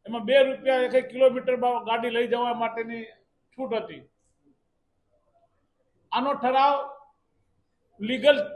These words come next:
કમિટીમાં થાય અને આજથી નવ વર્ષ પહેલા એનો ઠરાવ થયો છે લીગલ કમિટીમાં,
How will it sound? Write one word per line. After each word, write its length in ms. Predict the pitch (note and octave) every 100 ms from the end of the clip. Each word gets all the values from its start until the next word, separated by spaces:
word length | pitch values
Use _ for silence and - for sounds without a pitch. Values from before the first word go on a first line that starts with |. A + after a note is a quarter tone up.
| - -
કમિટીમાં 520 | B3+ C#4 C#4 C4+ -
થાય 280 | A#3+ C4 C#4 - - _ _ _ _ _ _ _ _ _ _ -
અને 140 | A3+
આજથી 280 | A#3 - C4+
નવ 300 | A3+ A#3+ C4
વર્ષ 240 | C4 C4 -
પહેલા 220 | B3+ B3+
એનો 220 | A#3+ A#3+
ઠરાવ 340 | A3+ A#3 A#3
થયો 140 | A#3 A#3
છે 100 | A#3
લીગલ 400 | A3 A3 A3 A3
કમિટીમાં, 520 | A3+ G#3+ A3+ A#3